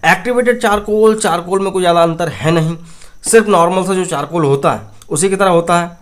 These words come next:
जो नॉर्मल चारकोल होता है वो कैसे मिलता है? अ, लकड़ी से, पेट्रोलियम जो भी उत्पाद होते हैं उनसे ये नॉर्मल चारकोल मिल जाता है हमें।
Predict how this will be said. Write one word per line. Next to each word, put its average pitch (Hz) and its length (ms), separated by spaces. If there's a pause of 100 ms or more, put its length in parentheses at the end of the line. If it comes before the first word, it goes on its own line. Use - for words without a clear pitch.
(420)
जो 143 120
नॉर्मल 147 320
चारकोल 160 340
होता 160 180
है 160 60
वो 160 60
कैसे 160 340
मिलता 160 320
है? 170 200 (500)
अ, - 20 (400)
लकड़ी 143 340
से, 139 380
पेट्रोलियम 143 600
जो 143 100
भी 147 160
उत्पाद 139 360
होते 139 180
हैं 143 80
उनसे 160 280
ये 165 100
नॉर्मल 143 540
चारकोल 160 580
मिल 143 160
जाता 101 280
है 101 120
हमें। 98 140